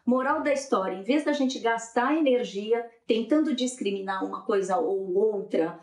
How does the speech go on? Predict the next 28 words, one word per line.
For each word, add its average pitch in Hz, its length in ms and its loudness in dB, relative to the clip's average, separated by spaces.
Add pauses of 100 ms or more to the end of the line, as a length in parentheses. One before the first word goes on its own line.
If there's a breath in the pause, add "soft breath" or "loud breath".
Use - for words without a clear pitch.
(120 loud breath)
a 202 120 0
gente 247 720 0
se - 180 -4
aproxima 277 760 0
do 220 140 -4
jovem 190 500 0
que 247 120 2
a 214 40 -2
gente 196 300 -8
tem 254 160 4
percebido 196 580 -2
essa 202 200 -4
mudança 185 520 -2
abrupta 196 640 -4 (180 loud breath)
e 269 140 0
fala: 202 480 -2
"Olha 240 240 0
só, - 380 -4 (200 loud breath)
eu - 140 0
tô 269 80 2
te - 140 -6
percebendo 214 680 0
diferente. - 880 -6 (300)
Se - 200 -6
você 220 300 0
estiver 220 500 0
em 202 40 -8
sofrimento, 226 800 -4